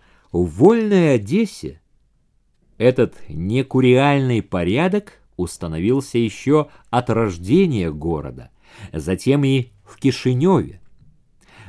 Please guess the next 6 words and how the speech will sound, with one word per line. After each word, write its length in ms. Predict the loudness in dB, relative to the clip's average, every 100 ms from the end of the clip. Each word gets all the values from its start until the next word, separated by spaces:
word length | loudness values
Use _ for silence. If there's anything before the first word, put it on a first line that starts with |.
| -8
Вообще 720 | -4 0 0 -2 -4 -2 0
на 160 | 2
юге 320 | 0 0 2 4
России 720 | 4 0 -4 -2 0 -2 -8 -20 -20 -20 -14
над 260 | -4 -2 4
евреями 720 | 6 6 4 2 4 2